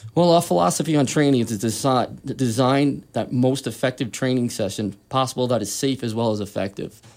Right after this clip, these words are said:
You know, we, we don't wanna get anybody hurt. We're not looking to, you know, crush you that you can't go skiing. Uh, you know, our training staff is very smart, very knowledgeable, and they know how to keep people within their boundaries but meet their goals.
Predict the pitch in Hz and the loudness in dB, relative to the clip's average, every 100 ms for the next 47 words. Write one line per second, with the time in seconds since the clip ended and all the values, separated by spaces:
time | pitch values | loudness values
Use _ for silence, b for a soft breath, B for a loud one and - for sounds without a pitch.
0 | b b - 123 113 123 131 139 139 143 | b b -4 0 2 0 2 2 4 4
1 | 139 131 127 127 123 123 117 127 - 120 | 4 4 4 4 4 2 4 2 2 0
2 | 120 117 127 123 131 120 127 113 107 b | 0 2 0 0 0 0 2 0 0 b
3 | b b b - 135 107 - 151 - 151 | b b b -2 0 0 0 0 4 4
4 | 135 123 113 139 135 120 123 120 139 117 | 4 2 -2 0 2 2 0 2 2 2
5 | 104 95 - - 110 110 113 117 - 120 | 2 -2 -6 -4 -2 0 2 0 -2 -2
6 | 113 104 - 113 110 104 98 110 110 113 | -2 -2 -2 -2 -2 -6 -2 -2 -2 -4
7 | 117 107 113 113 113 113 110 113 110 107 | -2 -2 0 0 0 0 0 0 -2 -2
8 | 107 107 B B B 113 110 113 113 113 | -2 -2 B B B 0 2 2 2 4
9 | 110 107 110 101 120 107 120 - 107 104 | 2 2 0 -2 -4 -4 -4 -2 -4 -4
10 | 123 127 123 113 107 113 113 117 107 - | -2 0 0 0 0 0 0 0 -2 -6
11 | - 117 127 131 120 113 104 104 104 87 | -6 -2 2 0 2 -2 0 2 2 0
12 | - - | -6 -14